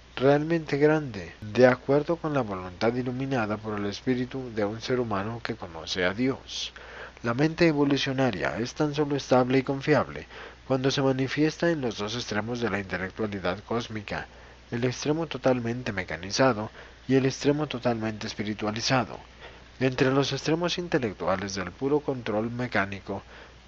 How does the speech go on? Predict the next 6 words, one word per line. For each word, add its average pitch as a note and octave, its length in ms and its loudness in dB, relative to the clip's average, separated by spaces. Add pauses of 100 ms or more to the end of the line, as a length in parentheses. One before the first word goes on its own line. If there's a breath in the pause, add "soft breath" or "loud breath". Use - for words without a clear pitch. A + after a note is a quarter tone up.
(300)
y B2+ 80 -2
de B2 120 2
la A#2+ 100 4
verdadera A2+ 600 -2
naturaleza F2+ 800 -4
espiritual, F#2+ 760 -6